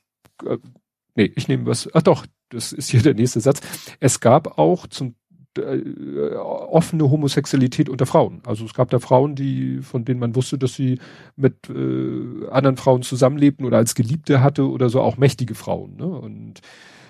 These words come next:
es wurde auch mal irgendwo einer erwähnt, von dem man vermutete, dass er homosexuell war, aber das war natürlich, da findet man wahrscheinlich nicht viel in irgendwelchen Dokumenten, weil wenn das bekannt geworden wäre, wäre das wahrscheinlich nicht so,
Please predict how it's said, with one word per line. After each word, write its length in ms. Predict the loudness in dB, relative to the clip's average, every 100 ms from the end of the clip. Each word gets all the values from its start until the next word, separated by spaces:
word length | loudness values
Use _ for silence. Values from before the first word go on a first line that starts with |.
| -6
es 260 | -4 0
wurde 240 | 4 4 4
auch 100 | 2
mal 120 | 2
irgendwo 360 | 4 2 2 4
einer 200 | 6 6
erwähnt, 440 | 4 2 2 0
von 140 | -4
dem 140 | -2 -2
man 120 | -4
vermutete, 480 | -6 -4 0 0 0
dass 200 | 0 0
er 100 | 0
homosexuell 640 | -2 -2 -4 0 2 4
war, 140 | 4 4
aber 120 | 2
das 220 | 0 -2
war 80 | -2
natürlich, 580 | -2 -2 -4 -4 -6 -18 _ _
da 160 | -4 -2
findet 360 | 0 0 2
man 160 | 0 2
wahrscheinlich 420 | 2 4 2 0
nicht 240 | -4 -6 -8
viel 320 | 0 4 4
in 120 | 2
irgendwelchen 440 | -2 -2 -2 -4
Dokumenten, 520 | -6 -4 0 0 0 2
weil 180 | 4
wenn 160 | 4 2
das 320 | 2 0 -4 _ _ _ _ _ _ -8
bekannt 320 | 0 0 2
geworden 360 | 2 2 2
wäre, 220 | 2 2 2
wäre 160 | 2
das 180 | 2 0
wahrscheinlich 320 | -4 -4 -4 -4
nicht 140 | -8
so, 360 | -6 -4 -4